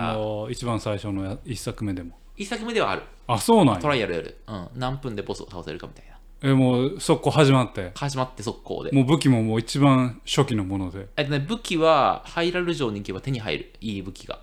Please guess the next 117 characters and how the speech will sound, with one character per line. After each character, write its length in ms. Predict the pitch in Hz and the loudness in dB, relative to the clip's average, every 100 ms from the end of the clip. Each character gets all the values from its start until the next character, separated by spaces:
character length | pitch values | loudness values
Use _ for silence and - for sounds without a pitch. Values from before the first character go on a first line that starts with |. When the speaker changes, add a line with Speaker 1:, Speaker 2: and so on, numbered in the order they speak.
| - | -6
Speaker 1:
あ、 140 | 120 | -4
そ 120 | - | 0
う 40 | 143 | 0
な 140 | 95 | 0
ん 80 | 82 | -6
や。 40 | - | -8
Speaker 2:
な 80 | 139 | -8
ん 40 | |
か 60 | 123 | -6
そ 100 | 147 | -4
の 60 | 143 | 0
辺 140 | 190 | 0
に 60 | 165 | 2
Speaker 1:
で 20 | |
も 60 | |
体 140 | 226 214 | 4 6
力 160 | 147 | 4
と 100 | - | 2
か 60 | 104 | -4
は 80 | 90 | -6
普 100 | - | -6
通 160 | - | -4
な 100 | 113 | -2
ん 40 | 101 | -2
や 80 | 90 | -4
ろ？ 60 | |
Speaker 2:
落 20 | |
ち 0 | |
て 60 | 87 | -4
る。 40 | |
も 100 | 175 175 | -2 -2
う、 0 | |
は 160 | 233 | 0
い、 60 | 208 | -2
体 200 | 214 220 | 0 0
力 200 | 180 185 | 0 0
は 80 | 165 | -2
も 100 | 123 | -2
う 40 | |
星、 460 | 120 123 - 110 110 | -6 -10 -8 -6 -6
あ、 120 | 107 | -8
星 240 | - 113 95 | -12 -8 -8
だ。 80 | |
ハ、 260 | 85 - 120 | -8 -10 -10
ハ 140 | - | -8
ー 20 | 113 | -8
ト 80 | |
三 180 | 104 107 - | -8 -12 -14
つ 120 | - | -16
だ 100 | - | -14
か 120 | - | -8
ら。 260 | 90 69 - - | -6 -8 -10 -10
Speaker 1:
あ、 40 | |
初 200 | 107 - | -6 -4
期、 100 | 120 127 | -4 -4
一 180 | 135 | -2
番 80 | 131 | -2
初 160 | 117 107 | -2 -6
期 20 | |
な 60 | 92 | -8
ん 20 | |
や 40 | |
な。 20 | 78 | -8
Speaker 2:
そ 220 | 127 98 | -4 -4
う 40 | |
そ 300 | 85 101 - | -4 -8 -10
う。 40 | - | -6
だ 100 | 139 | -4
か 60 | |
ら、 260 | 123 101 - - - | -2 -2 -6 -14 -12
う 40 | 90 | -10
ん。 120 | 73 - - | -10 -14 -4
Speaker 1:
で、 120 | 135 | 2
Speaker 2:
も 40 | |
う 40 | 170 | 6
Speaker 1:
上 160 | 190 | 6
手 60 | 139 | 4
い 40 | |
人 100 | - | 4
は 60 | 160 | 2
そ 160 | - 147 | 2 2
れ 60 | |
で 80 | 147 | 2
も 100 | 110 | 2
全 180 | 95 104 | -2 -4
ク 120 | 104 | -4
リ 40 | |
で 120 | 95 101 | -6 -4
き 80 | |
る 60 | 98 | -4
ん 20 | |
や。 60 | 101 | -4
Speaker 2:
全 120 | 127 | -2
ク 80 | 131 | -2
リ 60 | |
で 80 | 110 | -2
き 100 | 104 | -2
る。 180 | 90 - - | -4 -6 -18
Speaker 1:
す 240 | - - | -12 -8
ご 240 | 104 208 | -4 -2
い 160 | 233 87 | -2 -4
ね。 320 | 76 76 - - | -8 -14 -16 -18
Speaker 2:
う 60 | 95 | -16
ん。 20 | |
Speaker 1:
へ 480 | 87 78 87 82 - | -14 -14 -14 -14 -8
ー。 20 | |
Speaker 2:
も 100 | 139 | -6
う 20 | |
武 160 | 131 160 | -6 -8
器 100 | 104 | -8
全 200 | 117 113 | -6 -6
部 40 | |
現 240 | 98 113 | -6 -6
地 100 | 104 | -8
調 140 | - 101 | -8 -6
達 220 | 73 - | -8 -8
で。 340 | 73 69 - | -8 -8 -12